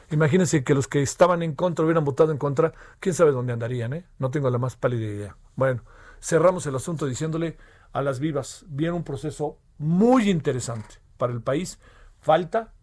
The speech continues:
pero no olvide que en ese proceso se nos había pasado quizá por alto algo que es, eh, necesario e imprescindible. Entender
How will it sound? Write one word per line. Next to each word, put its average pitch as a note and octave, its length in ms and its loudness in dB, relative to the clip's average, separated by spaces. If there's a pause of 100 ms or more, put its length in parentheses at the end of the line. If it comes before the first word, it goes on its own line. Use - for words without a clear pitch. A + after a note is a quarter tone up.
pero C#3 200 -4
no E3+ 160 2
olvide A3 540 0
que D3+ 100 -8
en D3+ 60 -6
ese F3 200 -4
proceso D#3+ 420 -6
se D3 140 -8
nos C3+ 180 -8
había D3 180 0
pasado D3+ 440 0
quizá D3+ 360 -2
por D#3+ 160 -2
alto D3+ 360 -4 (420)
algo E3 420 -4 (320)
que C#3 220 -4
es, - 300 -10 (420)
eh, C3 580 -8
necesario D#3 640 -2
e - 20 -4
imprescindible. A2+ 600 -10 (200)
Entender D3 580 -6